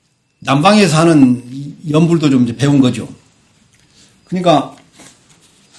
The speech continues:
한국절에 가서 살겠다고 그러니까, "아니, 뭐 조사는, 조사는 다 해." 그래놓고 방이 없대.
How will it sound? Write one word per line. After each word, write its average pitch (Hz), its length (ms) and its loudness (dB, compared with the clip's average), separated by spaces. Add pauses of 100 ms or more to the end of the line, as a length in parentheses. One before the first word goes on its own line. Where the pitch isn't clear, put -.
(1000)
한국절에 262 520 6
가서 208 200 4
살겠다고 226 460 2
그러니까, 160 880 2 (1000)
"아니, 196 340 4
뭐 180 180 2
조사는, 208 500 4
조사는 185 420 2
다 151 180 -2
해." 160 420 0 (640)
그래놓고 190 420 0
방이 165 340 0
없대. 165 540 -6